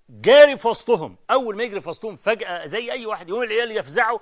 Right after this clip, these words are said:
ويصرخوا، وي-، واحد ده يجري يمين وده يجري شمال والكلام ده. ده يعيب أبو هريرة؟ يعني أنت لما تيجي تكون راجل كده كبارة، يا أخي، ده حتى، حتى الواحد لما يكون كبير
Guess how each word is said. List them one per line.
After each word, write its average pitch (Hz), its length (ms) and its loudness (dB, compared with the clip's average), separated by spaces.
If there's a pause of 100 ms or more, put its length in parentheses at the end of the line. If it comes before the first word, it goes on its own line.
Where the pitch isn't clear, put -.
ويصرخوا، 220 560 -6
وي-، 226 140 -6
واحد 208 280 -6
ده 190 80 -8
يجري 196 300 -10
يمين 196 200 -14
وده 196 140 -10
يجري 160 180 -16
شمال 170 240 -16
والكلام 123 360 -16
ده. 95 140 -20 (1000)
ده 240 200 2
يعيب 247 300 0
أبو 202 240 -4
هريرة؟ 214 300 -6 (1600)
يعني 214 280 -2
أنت 247 160 -8
لما 180 280 -6
تيجي 196 240 -14
تكون 175 220 -12
راجل 170 300 -4
كده 120 640 -8 (320)
كبارة، 127 560 -4 (440)
يا 247 200 -8
أخي، 196 140 -10
ده 180 80 -10
حتى، 160 460 -14
حتى - 340 -16
الواحد 143 360 -16
لما 120 140 -16
يكون 151 220 -16
كبير 123 520 -18